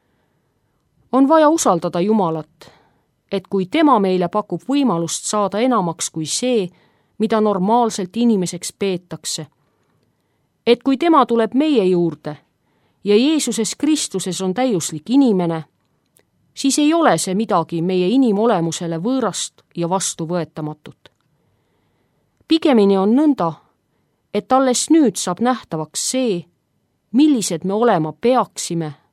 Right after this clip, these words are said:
ja olla võiksime. Mitte selles mõttes peaksime, et see oleks väljastpoolt tulev käsk, vaid midagi, milleks me oleme loodud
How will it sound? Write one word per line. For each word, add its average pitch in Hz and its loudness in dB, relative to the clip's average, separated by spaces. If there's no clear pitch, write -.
ja 170 -4
olla 185 0
võiksime. 151 -6
Mitte 294 0
selles 320 0
mõttes 196 -4
peaksime, 175 0
et 190 -4
see 220 -2
oleks 208 0
väljastpoolt 202 -2
tulev 202 0
käsk, - -6
vaid 180 -2
midagi, 208 -2
milleks 254 2
me 170 -2
oleme 165 -2
loodud 190 0